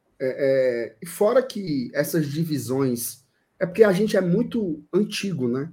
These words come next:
A gente fala assim: o jogador de marcação, o jogador de criação, o jogador, ei, meu amigo, hoje o cabo que não marca,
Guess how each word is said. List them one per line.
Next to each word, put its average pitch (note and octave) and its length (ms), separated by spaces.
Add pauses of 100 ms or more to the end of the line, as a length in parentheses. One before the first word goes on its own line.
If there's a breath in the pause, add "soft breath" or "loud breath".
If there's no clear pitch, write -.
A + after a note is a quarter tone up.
(260)
A - 40
gente D#3+ 120
fala F3 240
assim: E3+ 500 (760)
o F#3 220
jogador F3+ 500
de F#3 120
marcação, F3 920 (180)
o D3+ 80
jogador E3 480
de E3 140
criação, E3 920 (140)
o C#3+ 60
jogador, F3 580 (500)
ei, F3 200
meu A3+ 180
amigo, A2+ 360 (840)
hoje G#3+ 240
o A#3 80
cabo G3 260
que G#3 100
não G#3 180
marca, C#3 600